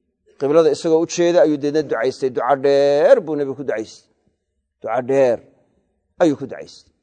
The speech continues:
Ilaa wuxuu dhulku si fiican markaysa markaa waxaan, yacni, uu noqonayo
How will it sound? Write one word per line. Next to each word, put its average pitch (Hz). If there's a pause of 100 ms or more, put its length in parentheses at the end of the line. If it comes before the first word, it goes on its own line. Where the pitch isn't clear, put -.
(500)
Ilaa 143
wuxuu 127
dhulku 151
si 175
fiican 143
markaysa 143
markaa 143
waxaan, 127
yacni, 113
uu 131
noqonayo 175